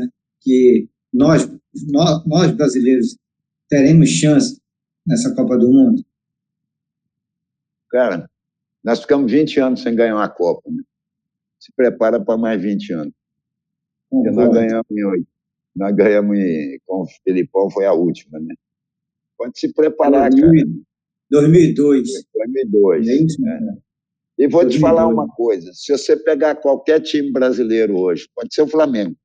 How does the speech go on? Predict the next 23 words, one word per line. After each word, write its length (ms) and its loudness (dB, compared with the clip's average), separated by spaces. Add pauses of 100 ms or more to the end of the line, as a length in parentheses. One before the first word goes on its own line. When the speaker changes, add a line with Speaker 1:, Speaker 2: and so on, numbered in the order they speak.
(680)
Speaker 2:
Os 80 -20
caras 200 0
vão 140 -2
falar 260 0
que 100 -2
eu 40 0
sou 160 -2
doido, 380 0 (560)
que 80 -2
eu 60 2
vou 160 0
falar 300 0
Speaker 1:
Uhum. 80 0
Speaker 2:
aqui. 260 0 (760)
Você 140 0
pode 260 2
pegar 240 4
o 60 2
melhor 300 2
time 300 -8
do 120 -4
futebol 420 -4
brasileiro. 580 -4